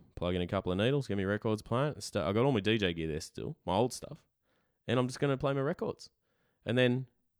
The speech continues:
have a few drinks. Then maybe it hits twelve o'clock. Come inside, get the old man a beer,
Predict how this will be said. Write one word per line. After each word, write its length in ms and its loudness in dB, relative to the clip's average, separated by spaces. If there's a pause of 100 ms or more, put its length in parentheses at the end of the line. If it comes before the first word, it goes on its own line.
(120)
have 100 0
a 60 -6
few 140 -2
drinks. 440 -4 (560)
Then 100 -2
maybe 220 4
it 60 2
hits 180 -2
twelve 200 2
o'clock. 300 0 (260)
Come 140 0
inside, 360 0 (840)
get 140 -2
the 80 4
old 160 4
man 160 4
a 60 2
beer, 240 0